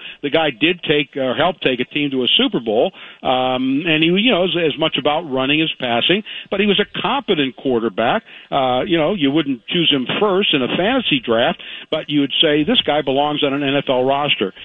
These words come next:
Um, uh, but again, uh, I understand the message he wanted to get out. I think there are large parts of that that people should pay attention to,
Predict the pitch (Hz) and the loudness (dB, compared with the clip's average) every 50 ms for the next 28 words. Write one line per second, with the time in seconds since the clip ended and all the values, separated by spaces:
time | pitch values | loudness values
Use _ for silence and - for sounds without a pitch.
0 | - - - - - 123 117 117 117 117 120 127 143 _ _ _ - - - - | -18 -20 -20 -14 -8 -2 -2 0 0 0 -2 -6 -10 _ _ _ -16 -10 -6 -6
1 | 165 127 151 147 151 139 170 196 196 165 147 151 151 - - - _ - - 135 | -2 0 0 0 0 2 2 2 2 2 0 -2 -2 -4 -8 -20 _ -10 -6 -2
2 | 131 135 - 170 151 170 180 185 175 - 165 175 165 160 139 127 117 131 156 160 | -2 -2 0 0 0 2 2 2 2 2 2 2 0 2 0 0 0 0 0 0
3 | - 147 139 151 156 147 147 151 156 151 143 143 135 - 147 143 143 143 160 175 | 0 0 0 0 0 0 0 0 0 0 0 -2 0 0 0 2 2 2 0 0
4 | 156 131 131 113 123 110 107 117 123 139 139 135 - - - - 131 151 160 156 | 0 -2 -2 -2 -2 -2 0 0 0 0 -2 -4 -8 -12 -10 -4 -2 -2 0 0
5 | 147 135 131 147 165 180 - 123 - - 139 135 135 131 - - - 139 123 113 | -2 0 0 0 0 0 -2 -4 -4 -4 -6 -4 -2 -2 -4 -4 -4 -2 -2 -2
6 | - - 170 190 175 - 202 165 - 190 202 226 | -2 -2 -2 0 0 -2 -2 0 0 2 2 2